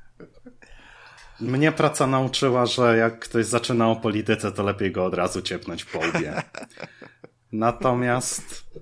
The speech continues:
Speaker 1: Natomiast ja mam taką fajną cechę, że bardzo lubię być zajęty i bardzo lubię mieć co robić i myśleć o tym, że mam co robić.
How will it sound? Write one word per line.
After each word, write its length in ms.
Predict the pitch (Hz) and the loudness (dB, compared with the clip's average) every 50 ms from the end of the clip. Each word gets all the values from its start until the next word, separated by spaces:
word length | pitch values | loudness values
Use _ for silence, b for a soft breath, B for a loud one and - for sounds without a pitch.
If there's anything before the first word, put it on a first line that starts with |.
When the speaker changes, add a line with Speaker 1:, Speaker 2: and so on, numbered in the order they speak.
| - - - - _ | -18 -20 -20 -20 _
Speaker 1:
Natomiast 1040 | - 104 101 107 117 - - 131 131 123 123 120 117 117 120 - - - - - - - | -8 -6 -2 -2 -2 0 0 0 0 2 2 2 2 2 0 0 -2 -2 -4 -6 -14 -10
ja 140 | 120 127 156 | -4 0 2
mam 140 | 180 175 151 | 4 4 2
taką 220 | 143 - 143 117 | 2 0 0 -2
fajną 440 | - - - 143 160 160 143 127 113 | -2 0 2 2 2 2 0 -2 -2
cechę, 460 | - - 101 78 - - 104 127 151 143 - _ B B B B B B B | -4 -4 -6 -6 -4 -6 -6 -6 -6 -8 -14 _ B B B B B B B
że 540 | - 95 - - 110 104 98 95 92 90 - - _ _ _ _ _ _ | -6 -4 -2 0 2 2 2 2 0 -4 -8 -18 _ _ _ _ _ _
bardzo 460 | 98 - - 123 - - - 147 139 | -8 0 2 2 2 2 2 0 0
lubię 400 | 127 117 135 151 151 143 123 110 | 0 0 -2 -2 2 2 2 2
być 240 | - 110 - - - | 2 -2 -4 -4 -4
zajęty 800 | 98 - 107 101 98 95 87 78 73 - - - 82 92 123 139 - _ _ - _ | -2 0 0 0 0 -2 -2 -4 -8 -12 -12 -10 -8 -8 -8 -10 -12 _ _ -20 _
i 100 | - - | -16 -8
bardzo 340 | - 110 120 120 - 127 120 | -4 -2 -2 0 0 0 2
lubię 300 | 117 143 131 127 117 101 | 2 0 2 2 0 0
mieć 300 | 98 104 117 117 - - | 2 0 -2 -2 -4 -6
co 200 | - - 127 104 | -4 -2 -2 0
robić 520 | 92 82 76 73 80 92 95 - - - | -2 -2 -6 -8 -10 -10 -8 -8 -8 -8
i 60 | 104 92 | -6 -4
myśleć 440 | 101 127 147 - - 117 95 - | -2 -2 -2 0 -2 -2 -2 -2
o 120 | - 104 95 | -6 -10 -10
tym, 220 | - 113 98 95 | -8 -6 -6 -4
że 120 | 95 98 87 | -4 -4 -4
mam 220 | 92 85 80 85 | -6 -6 -6 -8
co 200 | - - 92 80 | -8 -8 -8 -8
robić. 540 | 76 73 - - 90 123 156 - - - | -10 -12 -14 -8 -8 -8 -8 -8 -10 -12